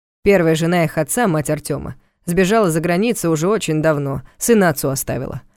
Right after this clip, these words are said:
В новой шикарной жизни он ей, видимо, был не нужен. Так что кукушечка у него могла съехать в результате детской травмы. Ну или он мог унаследовать это от матери.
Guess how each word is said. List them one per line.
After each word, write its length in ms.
В 120
новой 300
шикарной 500
жизни 460
он 160
ей, 200
видимо, 400
был 220
не 120
нужен. 440
Так 160
что 340
кукушечка 600
у 40
него 300
могла 340
съехать 400
в 40
результате 500
детской 280
травмы. 420
Ну 200
или 120
он 180
мог 160
унаследовать 640
это 180
от 100
матери. 460